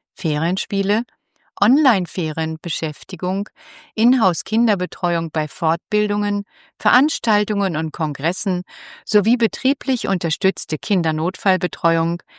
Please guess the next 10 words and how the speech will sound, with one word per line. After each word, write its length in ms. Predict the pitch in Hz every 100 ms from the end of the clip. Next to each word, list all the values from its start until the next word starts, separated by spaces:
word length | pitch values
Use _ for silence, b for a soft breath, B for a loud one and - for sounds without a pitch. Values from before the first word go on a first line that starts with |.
| b
ergänzen 560 | 220 196 180 175 -
unser 360 | - 165 156 -
Angebot 580 | 180 180 165 170 175 -
zur 160 | 208
besseren 480 | 170 156 - 170 175
Vereinbarkeit 840 | - 170 190 240 220 202 196 196
von 240 | - 214 220
Beruf 460 | 240 202 147 151
und 160 | - 165
Privatleben. 1000 | - 226 165 147 - 135 131 139 139